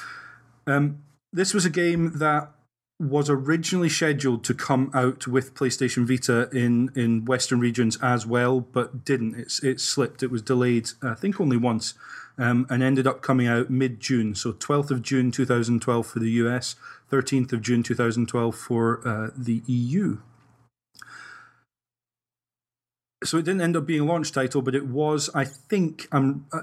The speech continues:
uh, it is fair in saying, and, and as part of my history with it, one of the more anticipated, uh, PlayStation Vita titles,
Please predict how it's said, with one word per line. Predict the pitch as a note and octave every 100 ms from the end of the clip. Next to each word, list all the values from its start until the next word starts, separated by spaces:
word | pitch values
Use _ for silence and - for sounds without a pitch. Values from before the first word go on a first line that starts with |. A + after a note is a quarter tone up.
| -
uh, | C#3 C#3+
it | C#3 C#3+
is | D3 -
fair | C#3+ C3
in | A#2+
saying, | - A#2+ C3+
and, | C3+ B2+
and | B2
as | A2+
part | - B2+
of | B2
my | A#2+ C3
history | A#2+ B2 - A#2
with | A2+
it, | B2
one | B2 C3
of | B2+ A#2+
the | B2+
more | B2 A#2+
anticipated, | A#2 C3 C3 - B2 A#2 A#2+ G#2+ - - _ _ -
uh, | A#2+ A2+
PlayStation | - B2 - A#2 A#2+
Vita | A#2+ A#2
titles, | - A#2+ A#2 B2 A2+